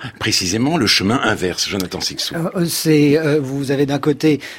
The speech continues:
Speaker 2: euh, les responsables qui, euh, de, de, divers qui décident de se fixer, de fixer des, des, des, des, des, des chiffres, des, des barèmes, des limites, mais vous avez aussi les mentalités. Je reviens aux mentalités. Aujourd'hui,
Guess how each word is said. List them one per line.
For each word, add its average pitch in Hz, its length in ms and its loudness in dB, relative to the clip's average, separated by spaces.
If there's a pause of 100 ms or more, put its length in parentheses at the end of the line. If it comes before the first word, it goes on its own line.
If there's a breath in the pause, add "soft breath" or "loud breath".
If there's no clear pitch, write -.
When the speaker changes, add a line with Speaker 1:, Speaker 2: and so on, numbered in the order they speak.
Speaker 2:
euh, 143 100 2
les 139 200 4
responsables 135 600 0
qui, 123 280 -4
euh, 120 260 0
de, 113 220 -4
de, 110 280 -10
divers 131 580 -2
qui 123 240 -4
décident 135 540 0
de 113 120 -4
se 110 140 -8
fixer, 170 400 2
de 123 220 2
fixer 143 460 0
des, 113 180 -2
des, 113 180 -4
des, 113 240 -4
des, 107 260 -6
des, 107 260 -10 (280 loud breath)
des 117 100 -4
chiffres, 240 360 2
des, 117 180 -2
des 107 100 -4
barèmes, 165 340 2
des 127 100 0
limites, 202 300 0 (320 loud breath)
mais 151 80 4
vous 160 120 4
avez 147 140 6
aussi 147 240 2
les 202 180 6
mentalités. 147 400 2
Je 180 80 0
reviens 139 220 4
aux 127 40 2
mentalités. 127 460 -2
Aujourd'hui, 160 400 2